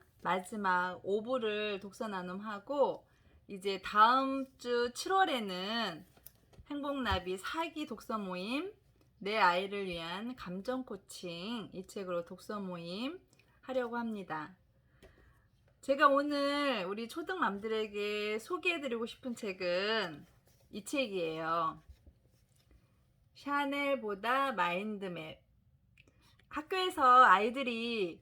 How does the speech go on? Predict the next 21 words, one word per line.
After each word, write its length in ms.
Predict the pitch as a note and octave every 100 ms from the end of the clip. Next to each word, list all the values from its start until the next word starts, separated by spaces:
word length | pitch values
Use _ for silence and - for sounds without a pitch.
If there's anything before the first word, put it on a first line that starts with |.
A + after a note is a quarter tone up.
| - - -
마인드맵 880 | G3 C4+ C#4 C4+ A#3+ A3+ A#3 G3 E3
많이 380 | E3 F#3+ G3
하거든요. 460 | G#3 D4 D4+ A#3 A3+
선생님들이 540 | D4 D#4+ F4 C#4+ B3
마인드맵 920 | G3 F3 G#3 G#3+ G#3+ G#3 A3 A#3 F#3 - - _
많이 240 | E3 F#3
활용하세요. 640 | A3 D4 F#4 D#4 C4+ G#3 F#3
저도 260 | F#3+ F#3+
아이들과 640 | E3+ F#3 G3 F#3+ F#3+ F#3+ F#3
같이 640 | F3+ - - D#4 B3+ F3 - _ _ -
마인드맵 840 | F3+ G#3+ A#3 A#3 A3 G#3+ G#3+ A3
쓰기 580 | - D4+ C4+ A#3 A3+ A#3+
하는데, 880 | B3+ C#4+ B3+ F#3+ F#3 G#3 G#3 D#3+ - _ _ _
생각 420 | - F4 F#4+ F#4+ F#4
지도죠, 460 | G3+ F#3+ F#3+ F3+
생각. 580 | F#3 B3+ F#3+ F3 F3+ F3
내 160 | F3+ F#3
생각을 880 | D4+ D4+ D4 C#4+ C#4 C#4 F4 G4 G4 - - _
종이 260 | - G#3+ A#3+
한 200 | C#4+ D#4
장에 760 | D4 C4+ G3+ F3 F#3+ F#3 E3